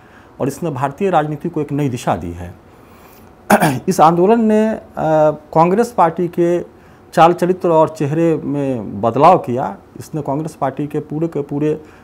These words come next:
संगठन को, कांग्रेस पार्टी के उद्देश्यों को, कांग्रेस पार्टी के नीतियों को और कांग्रेस पार्टी के लड़ने के तरीके को बदल दिया। साथ ही इसने अंग्रेजी सरकार के चेहरे को भी बेनकाब करने का काम किया, बेनकाब करने का काम किया है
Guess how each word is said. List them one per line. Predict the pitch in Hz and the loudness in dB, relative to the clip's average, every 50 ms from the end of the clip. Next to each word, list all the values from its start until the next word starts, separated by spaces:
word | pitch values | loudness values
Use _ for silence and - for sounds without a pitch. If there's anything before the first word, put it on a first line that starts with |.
| - - | -20 -16
संगठन | - - - 147 165 170 - 214 190 139 | -8 -4 0 0 0 0 2 0 0 0
को, | - - 101 85 | -2 -6 -10 -12
कांग्रेस | 82 - - - - - 123 131 143 160 160 | -12 -14 -18 -16 -8 -6 -4 -4 -4 -4 -4
पार्टी | - 135 123 123 - - 160 156 | -4 -2 -2 -2 -2 -4 -6 -4
के | 160 - 151 151 151 151 - - - - - - - - - | -2 -2 0 0 0 0 -4 -8 -20 -20 -20 -20 -14 -8 -6
उद्देश्यों | 147 139 135 175 180 180 - - 220 190 143 | -4 0 4 4 4 4 2 -2 -2 -2 -2
को, | - - 110 | -2 -6 -8
कांग्रेस | - 123 123 135 147 160 156 | -4 -4 -4 -2 -4 -4 -4
पार्टी | - 147 135 135 - 170 | -2 -4 -4 -2 -4 -6
के | 156 - 156 147 | -4 -2 -2 -2
नीतियों | 143 160 175 175 - 190 180 139 | 0 0 0 0 2 2 2 2
को | 104 - - 113 117 | 0 -2 -4 -4 -4
और | 120 | -4
कांग्रेस | 123 - 139 139 151 175 165 | -2 -4 -6 -4 -4 -6 -6
पार्टी | - - 131 131 - 180 170 | -4 -4 -4 -2 -2 -4 -2
के | - 156 | -2 0
लड़ने | 143 139 147 151 160 165 196 226 | 0 4 4 4 4 4 2 0
के | 220 - | 0 -2
तरीके | 139 - - 147 156 160 - 214 196 | -4 -2 -2 0 0 0 2 2 2
को | - 151 | 2 0
बदल | 113 98 92 101 98 | -2 -2 -4 -4 -6
दिया। | 95 104 113 123 131 - - - - - - - - - - | -4 -4 -4 -4 -4 -6 -8 -14 -20 -20 -20 -20 -20 -20 -6
साथ | - - 151 156 | 0 2 2 2
ही | - - 220 220 | 4 2 0 0
इसने | 202 196 - - 208 214 220 214 | 0 -2 -4 -2 0 2 2 2
अंग्रेजी | - 160 160 160 170 208 226 | 0 0 0 0 0 0 -2
सरकार | 220 - 202 185 180 185 180 185 190 196 208 - - - - - - - - - | -2 -2 -2 -2 0 2 4 6 6 4 2 -2 -8 -16 -20 -20 -20 -12 -2 2
के | 190 180 | 2 2
चेहरे | 180 - - 190 175 196 214 240 | 4 4 2 4 4 6 4 4
को | 226 233 208 | 6 4 4
भी | 180 185 | 2 2
बेनकाब | 165 151 151 147 139 - 135 117 110 | 0 0 -2 -2 -2 0 -2 -2 -2
करने | - - 107 101 104 101 | -4 -8 -8 -8 -8 -8
का | 95 95 98 | -8 -10 -8
काम | - 101 98 98 98 | -6 -6 -6 -6 -8
किया, | - 107 107 98 98 - - - - - - - - - - - - - - - - - - - - - | -8 -8 -6 -6 -8 -10 -12 -20 -20 -20 -20 -20 -20 -20 -20 -20 -20 -20 -20 -20 -20 -20 -20 -20 -16 -10
बेनकाब | 101 113 123 139 135 151 156 139 | -4 -2 -2 0 4 4 4 2
करने | - 139 120 117 110 | 2 -4 -6 -6 -4
का | 110 107 107 | -6 -6 -6
काम | - 107 101 101 | -6 -8 -10 -10
किया | - - 107 104 | -8 -8 -6 -6
है | 107 127 165 214 | -6 -6 -10 -12